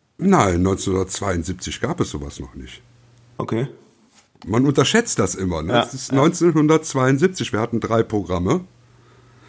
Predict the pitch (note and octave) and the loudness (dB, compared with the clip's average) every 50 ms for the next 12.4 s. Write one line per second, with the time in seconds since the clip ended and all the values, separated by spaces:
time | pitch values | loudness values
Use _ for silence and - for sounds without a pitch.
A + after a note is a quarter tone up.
0 | - - - _ - A2 B2+ C3 C3 - - D3+ E3 D#3+ E3 C3 A#2 A#2+ C3+ C3+ | -20 -20 -12 _ 2 2 2 2 2 0 0 2 4 4 4 2 2 2 0 2
1 | C3+ - B2+ B2 B2+ B2 B2 A#2+ B2+ B2+ - A2+ C3 G2+ F2+ A#2 - A#2 A2+ - | 2 2 2 2 2 2 0 -2 -2 -2 0 0 0 0 0 -2 -2 -2 -2 -2
2 | - B2+ A#2 - A#2+ A#2 A#2 A2+ - A#2 A2 G2+ G2+ G#2+ A2+ E3 D3+ A#2 G2 F#2 | -2 -4 -4 -2 0 2 2 2 2 2 2 2 4 4 4 4 4 4 2 0
3 | F2+ G2+ F#2+ - - F2 E2+ F#2 F2+ F2+ F2 F2+ E2+ E2+ E2 E2 D2 - - G2 | -2 -6 -8 -8 -8 -6 -2 0 0 0 0 0 -2 -2 -4 -6 -6 -2 0 0
4 | C#3 - - - - - - - - - - - - - _ - - A2+ A2+ A#2+ | 0 0 -2 -10 -16 -20 -20 -20 -20 -20 -20 -20 -20 -20 _ 0 2 2 4 4
5 | B2 A#2 A2+ - - A2 A2 A2 G#2+ A2 G#2 F#2 - - _ _ _ _ _ - | 2 0 0 -2 0 2 2 4 4 4 2 0 -2 -10 _ _ _ _ _ -20
6 | _ _ _ - B2 A#2+ A#2+ A2+ A#2 A#2 A2+ A#2 A2+ A#2 A#2 - - A2 A#2+ A2+ | _ _ _ 0 2 2 2 4 4 2 2 2 2 0 0 0 2 0 0 0
7 | A2 G#2+ A#2+ C3 B2+ C#3 C3 A#2 A#2 - - A2 G#2+ A#2 A#2 - - C#3 C#3 - | 0 0 0 2 2 2 2 2 -2 -2 -2 0 2 2 2 2 2 0 2 2
8 | A2+ G2+ - C3 C3+ C3 G2 E2+ F2 C#2+ - C3+ C3 - D#3 D#3+ D3 G#2 D2+ C#2 | 0 2 2 2 0 2 2 0 0 0 0 -2 -2 0 2 4 4 4 4 2
9 | - - - - - - A#2 A2 G2+ G#2 G2+ G#2+ G#2+ G#2+ G2+ F#2 F2 F2+ F2 F#2 | -4 -10 -18 -20 -20 -18 -10 -4 -4 -2 0 0 2 2 2 2 2 2 0 2
10 | F#2+ G#2 B2+ D3 E3 E3 D#3+ - - _ _ _ - - G2 A2 A2+ A2+ G2+ G#2+ | 4 4 4 4 2 0 -4 -8 -16 _ _ _ -8 -2 2 2 2 4 2 2
11 | A2 - A2 G#2+ G2+ - G#2 F2+ E2+ D2+ E2 F2 F#2 A#2 A#2 B2+ C3 C#3 C3+ - | 2 2 0 0 0 0 -2 -2 -2 -4 -4 -2 0 0 0 0 -2 -4 -4 -6
12 | - - - C2 B1 - - - | -8 -8 -8 -10 -10 -12 -16 -18